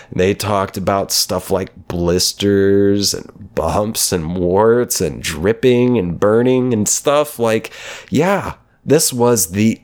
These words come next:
ultimate. This was the one time so far, so far. I'm sure I've got better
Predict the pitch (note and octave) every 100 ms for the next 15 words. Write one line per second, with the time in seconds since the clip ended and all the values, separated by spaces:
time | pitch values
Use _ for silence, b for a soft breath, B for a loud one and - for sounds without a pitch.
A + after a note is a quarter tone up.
0 | _ F#2+ F#2 F2 E2+ B1 B1+ - _ _
1 | _ _ _ - - G#2 C#3 C#3+ C3 C#3+
2 | G2+ F#2+ A2 G#2 F2+ G#2 A2 A2+ - F2+
3 | D#2 - - - _ _ _ - - -
4 | C3+ - - - - - _ _ - -
5 | - - G#2+ F2+ - - - - F#2+ F#2+
6 | - G2+ G2+ G2+ G2 F#2+ F2+ F#2 - E2
7 | C#2+ E2+ F2+ F2+ C2+ -